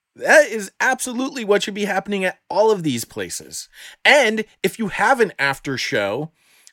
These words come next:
an official, a quote unquote official after show, uh,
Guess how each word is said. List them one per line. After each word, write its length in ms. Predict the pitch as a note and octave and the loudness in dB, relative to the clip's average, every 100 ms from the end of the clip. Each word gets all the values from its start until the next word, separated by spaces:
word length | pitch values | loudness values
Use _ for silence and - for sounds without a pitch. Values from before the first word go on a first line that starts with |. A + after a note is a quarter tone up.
| _ C3+ | _ -2
an 160 | C3 | 0
official, 600 | D3 - - A3 F#3+ D3 - | 0 0 2 4 4 2 0
a 60 | C3+ | -6
quote 260 | - D3+ | -2 0
unquote 340 | D3 C#3 D3 - | 0 0 0 0
official 540 | C3+ - F#3+ D#3+ C3 B2 | -6 -4 -2 0 -2 0
after 320 | D3 - C#3 | -2 0 -2
show, 460 | - G#2+ F#2+ G2+ _ _ _ _ _ _ | 0 -2 -2 -6 _ _ _ _ _ _
uh, 380 | B2 A#2+ A#2 - | -2 0 0 -2